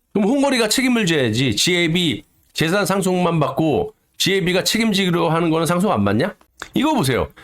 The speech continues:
윤석열 정부 당시 대북 강경책이 현 경색 국면의 원인이 된다라는 인식을 드러낸 것이다.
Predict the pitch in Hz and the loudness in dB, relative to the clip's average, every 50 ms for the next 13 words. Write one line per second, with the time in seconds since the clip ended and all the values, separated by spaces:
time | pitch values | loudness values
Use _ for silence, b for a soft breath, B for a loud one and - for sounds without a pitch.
0 | B B B 131 196 254 277 262 302 294 285 277 277 269 247 240 240 226 220 226 | B B B -2 0 0 2 2 0 0 2 2 0 2 0 0 0 0 0 0
1 | 208 208 208 208 196 - 247 262 269 269 262 - _ _ _ - 151 175 208 202 | 0 0 0 0 0 0 0 0 0 -2 -4 -6 _ _ _ -2 0 0 0 0
2 | 247 214 - 131 143 151 160 185 190 190 185 170 165 - 180 160 165 190 214 247 | -2 -2 -2 -2 0 0 0 0 0 0 0 0 0 0 -2 0 0 0 0 0
3 | 254 233 - _ - - 226 247 262 254 233 - - - 135 170 196 202 196 185 | -2 -2 -4 _ -6 -4 -2 0 0 0 -2 -4 -2 -2 0 0 0 0 0 0
4 | 220 233 226 - - _ _ - - - 151 165 165 175 175 190 202 170 - - | 0 -2 -4 -6 -14 _ _ -10 -6 -2 -2 0 0 0 0 0 0 0 0 0
5 | 113 127 156 214 254 285 302 294 311 269 196 208 202 190 196 196 190 190 185 180 | 0 0 0 0 0 0 0 0 0 0 0 0 0 0 0 0 0 0 0 0
6 | 190 196 196 - - - 147 156 165 147 165 156 180 156 - 139 135 139 135 127 | 0 0 0 -2 -2 0 0 0 0 0 0 0 -2 -2 0 0 0 0 0 0
7 | 117 107 110 92 95 95 87 90 82 - - | 0 0 0 0 0 0 0 -2 -2 -4 -8